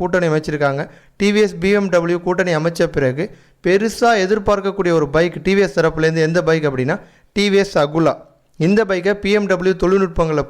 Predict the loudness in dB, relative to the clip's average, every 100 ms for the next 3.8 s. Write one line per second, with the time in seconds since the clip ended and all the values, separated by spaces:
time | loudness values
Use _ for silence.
0 | -4 -2 -2 -2 -6 -6 -18 _ -2 2
1 | 4 4 2 2 2 4 4 4 2 0
2 | 0 0 -4 -12 _ 0 2 0 0 0
3 | 0 -2 0 0 0 0 -2